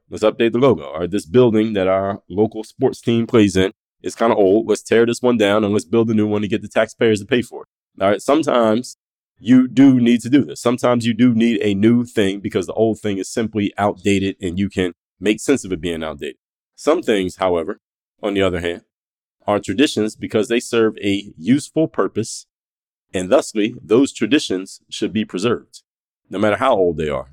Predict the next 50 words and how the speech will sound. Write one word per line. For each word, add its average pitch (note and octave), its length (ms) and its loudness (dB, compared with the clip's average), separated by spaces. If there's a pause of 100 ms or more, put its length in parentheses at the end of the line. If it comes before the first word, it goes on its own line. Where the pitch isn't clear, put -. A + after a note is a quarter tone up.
The - 80 -14
fact A2+ 220 2
that A2 100 -2
they're G#2 180 4
old A2+ 440 4
might A2 320 -2
be G#2 100 -4
proof - 520 -2 (440)
that F#2 140 -4
they A2 140 4
have G#2+ 120 0
stood A#2+ 280 0
the G#2+ 60 -10
test - 300 -4
of G2+ 80 -12
time. A#2 320 -2
That G#2 160 0
means G#2+ 240 -2
you B2 60 -4
should A2 240 -8
not B2+ 320 -4
get D#2+ 160 -4
rid D#2 140 -4
of D2 40 -14
them. C#2+ 80 -16
That F#2 80 -4
means G#2+ 240 0
you B2+ 80 0
should - 160 -14
keep - 300 -8
them. C#2+ 160 -16 (400)
So - 180 -2
while A2+ 300 2
it C#3 80 2
is F#2+ 140 -2
natural F#2+ 580 -4 (760)
for G#2 160 4
a F2+ 40 2
younger B2+ 360 2
generation A2+ 640 0
to - 100 -16
push - 260 0
back A#2+ 320 -2
against G#2+ 280 -4
the F#2+ 60 -20
traditions G2 460 -4
of F#2 120 -2
a F#2 80 -8
prior A2+ 360 0
generation, E2 560 -4